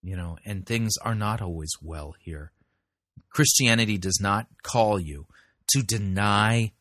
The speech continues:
reality, and it's okay for you to say to God, "God, all is not well.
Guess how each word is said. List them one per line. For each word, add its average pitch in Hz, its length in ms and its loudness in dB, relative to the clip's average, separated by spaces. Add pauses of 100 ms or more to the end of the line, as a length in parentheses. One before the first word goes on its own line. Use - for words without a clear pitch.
(120)
reality, 92 800 0 (120)
and 98 140 -6
it's 90 180 -6 (140)
okay 113 720 2 (120)
for 101 120 -4
you 92 260 -2
to - 160 -6
say 92 300 -2
to 90 140 -10
God, 85 400 -8
"God, 98 420 0 (520)
all 95 340 0
is 101 340 -4
not 80 320 -6
well. 80 480 -10